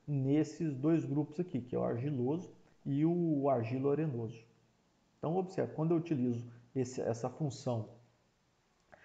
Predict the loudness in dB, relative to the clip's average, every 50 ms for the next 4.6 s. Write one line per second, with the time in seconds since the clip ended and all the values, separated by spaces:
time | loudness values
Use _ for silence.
0 | -20 -14 _ 0 2 2 2 2 0 -4 -4 0 0 0 2 2 2 2 2 2
1 | 2 0 0 -2 -2 -2 -2 -6 -6 -6 -8 -4 -2 -2 -2 0 0 -2 -2 -2
2 | -4 -6 -8 -6 -2 2 4 4 4 2 0 -8 -14 -20 -20 _ _ _ _ -18
3 | -14 -6 -2 0 0 0 0 0 -2 -2 0 0 0 0 0 0 -2 -4 -6 -8
4 | -6 -4 -2 -4 -4 -4 -6 -10 -14 -14 -14